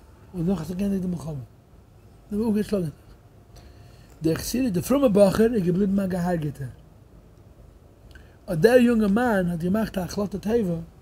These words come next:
אז אויב ער וועט בלייבן לעבן, לעבן, וועט ער אלע טאג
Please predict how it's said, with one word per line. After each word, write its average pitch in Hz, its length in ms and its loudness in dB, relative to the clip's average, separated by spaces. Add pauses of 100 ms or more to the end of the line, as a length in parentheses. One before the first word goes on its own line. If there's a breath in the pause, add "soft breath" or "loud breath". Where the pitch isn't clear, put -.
(880 loud breath)
אז - 260 -10
אויב 226 260 6
ער 165 60 -4
וועט 165 140 -4
בלייבן 190 400 0
לעבן, 214 300 0 (800)
לעבן, 190 280 2 (140)
וועט 156 160 -10
ער 233 260 -8
אלע 226 80 -4
טאג 214 220 -8